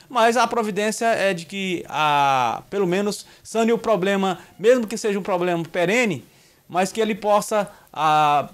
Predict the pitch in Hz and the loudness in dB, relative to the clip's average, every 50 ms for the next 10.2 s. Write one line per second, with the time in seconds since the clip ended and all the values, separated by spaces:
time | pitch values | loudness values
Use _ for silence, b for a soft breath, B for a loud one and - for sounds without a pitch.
0 | - - - - 185 - 233 226 202 180 220 220 214 - - - 190 208 226 226 | -14 -12 -8 -8 -6 -2 -2 0 4 4 4 4 2 0 -6 -6 0 2 2 2
1 | 208 - - 180 170 185 175 160 151 180 247 214 - 208 202 180 196 190 - - | 2 0 -4 -4 -2 -2 -2 0 0 -2 -2 -2 -2 -2 -2 -2 -2 -4 -6 -10
2 | b b b b b b b b b 139 143 165 165 - - 147 160 180 - - | b b b b b b b b b -14 -14 -14 -14 -14 -12 -8 -8 -8 -8 -8
3 | - - 190 185 185 185 - 190 175 165 190 190 196 190 185 190 185 180 175 - | -6 -2 2 2 2 0 -2 -6 -6 -2 -2 0 0 0 0 0 2 0 0 0
4 | 196 180 170 - 175 175 165 165 180 165 170 170 - - 170 160 156 165 170 170 | -4 -8 -6 -6 -6 -6 -6 -6 -4 -4 -4 -2 -2 -2 -2 -2 0 0 0 2
5 | 165 170 180 - - - - 202 233 277 269 - - 233 214 - - 226 214 196 | 0 0 -2 -4 -8 -8 -6 -2 0 0 0 0 -2 -4 -2 -2 0 0 0 0
6 | 180 180 202 214 233 233 226 B B B B B B 180 165 202 208 214 208 214 | -2 -2 -4 -4 -4 -6 -8 B B B B B B -2 0 2 2 2 2 2
7 | 214 202 226 208 202 196 196 196 - - 247 262 262 240 - 254 247 214 240 240 | 2 0 0 0 -2 -2 -4 -4 -6 -4 -2 0 0 0 2 2 2 2 4 2
8 | 233 240 233 226 247 240 226 196 175 147 139 139 147 185 226 247 240 226 170 160 | 2 2 2 0 0 0 0 -2 -2 -4 -4 -6 -6 -6 -6 -6 -6 -8 -4 0
9 | 190 202 208 202 180 202 220 233 226 220 208 220 208 214 202 196 180 165 - 180 | 2 2 2 2 0 -2 -4 -4 -4 -4 -4 -2 -2 -2 -2 -2 -2 -2 -4 -4
10 | 185 196 208 - | -4 -4 -6 -8